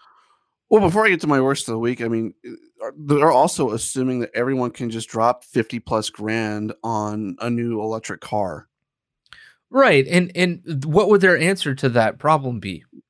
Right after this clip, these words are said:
Speaker 2: Government subsidizing of your purchase, right? Okay, well, then we'll subsidize half of your purchase or whatever, right?
Speaker 1: You're still asking me to spend a h-, crap ton of money on a new car.
Speaker 2: Mm-hmm.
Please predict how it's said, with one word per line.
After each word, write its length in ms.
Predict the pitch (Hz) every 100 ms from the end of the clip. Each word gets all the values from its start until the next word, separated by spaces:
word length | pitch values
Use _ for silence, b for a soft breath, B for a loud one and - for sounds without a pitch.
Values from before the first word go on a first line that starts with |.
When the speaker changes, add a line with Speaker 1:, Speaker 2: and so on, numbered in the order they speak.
| _ _ _ _ _ _ 120
Speaker 2:
Government 400 | 156 151 151 147
subsidizing 760 | - 180 - 120 110 113 117
of 120 | 117 113
your 140 | 113
purchase, 440 | - 202 - -
right? 280 | - 135 - _ _ _
Okay, 280 | 247 262 220
well, 280 | 208 214 208
then 220 | 202 196
we'll 140 | 196
subsidize 580 | 196 208 185 185 185 175
half 280 | 170 170 -
of 60 | 160
your 120 | 151
purchase 500 | 139 120 - 95 -
or 200 | 107 107
whatever, 520 | 120 147 139 117 87
right? 300 | 87 135 160 _ _ _ _ _ _ _ _ _ _ _ _ _ _ b b b b b _ _
Speaker 1:
You're 200 | 135 147
still 340 | - - 151
asking 420 | 160 160 - 135 123
me 80 | 113
to 60 |
spend 320 | 107 - 123
a 140 | 117 104 120
h-, 60 | - _
crap 320 | - 139 135
ton 180 | - 135
of 60 | 110
money 300 | 104 120 104
on 140 | 98
a 20 |
new 240 | 101 110 113
car. 580 | - - 110 71 - - _ _ _ -
Speaker 2:
Mm-hmm. 300 | 110 110 107